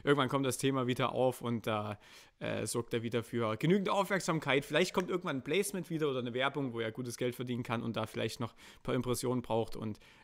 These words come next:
ich denke, da wird noch irgendwas, äh, inszeniert oder so. Also kann ich mir zumindest vorstellen, ob das so ist, weiß ich nicht, aber, äh, ich schätze Julienko so ein, weil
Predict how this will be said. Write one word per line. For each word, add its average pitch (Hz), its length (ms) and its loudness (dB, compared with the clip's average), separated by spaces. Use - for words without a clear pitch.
ich 113 120 -8
denke, 127 200 2
da 113 80 2
wird 110 140 -2
noch 120 80 0
irgendwas, 117 440 -4
äh, 104 300 -6
inszeniert 143 680 2
oder 110 180 0
so. 117 220 -4
Also 143 240 2
kann 165 180 0
ich 220 160 0
mir 233 80 4
zumindest 196 360 0
vorstellen, 160 440 2
ob 156 160 -8
das 175 140 0
so 165 120 -2
ist, 160 220 0
weiß 160 200 2
ich 165 120 0
nicht, 170 260 -2
aber, 123 440 4
äh, 120 120 2
ich 127 200 -2
schätze 147 260 2
Julienko 127 560 0
so 120 200 -2
ein, 117 320 0
weil 107 320 -2